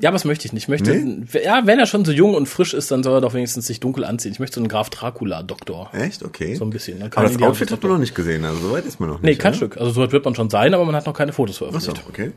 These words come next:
Speaker 2: Kommt bestimmt bald.
Speaker 1: Ähm, die zweite Geschichte, die angeblich, äh, gescriptet werden soll, ist eine Fernsehadaption von Mark Gatiss Buch Nightshade.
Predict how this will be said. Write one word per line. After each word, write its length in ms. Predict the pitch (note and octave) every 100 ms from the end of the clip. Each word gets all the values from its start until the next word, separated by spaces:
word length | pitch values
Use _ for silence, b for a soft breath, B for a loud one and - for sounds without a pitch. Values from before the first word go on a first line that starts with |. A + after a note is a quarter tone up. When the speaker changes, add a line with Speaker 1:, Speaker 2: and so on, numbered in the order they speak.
| -
Speaker 2:
Kommt 180 | - F2+
bestimmt 260 | D2+ - -
bald. 240 | - - _
Speaker 1:
Ähm, 300 | D3 D3 C#3+
die 120 | C3
zweite 360 | A#2+ - D3 A3+
Geschichte, 480 | A3+ - A#3+ - C4+ E4+ B3
die 260 | B2 A#2+
angeblich, 840 | B2 D3 C#3 C3+ C3+ B2+ A#2+ - A2+
äh, 300 | G2 G2 G2
gescriptet 500 | G2+ - D#3 D#3+ E3
werden 200 | D#3+ D#3+
soll, 240 | D#3+ D3+ D#3+
ist 420 | D3+ - - -
eine 540 | C#3+ C#3 C3+ C3 B2+ A#2+
Fernsehadaption 1200 | - - - E3+ A3 B3 E3+ E3 - E3 D#3 D#3
von 300 | - C3+ C3
Mark 360 | C3 C#3+ C#3+
Gatiss 340 | - F3 - D#3+
Buch 220 | D#3+ C#3+
Nightshade. 580 | D3+ G3+ - B2+ G2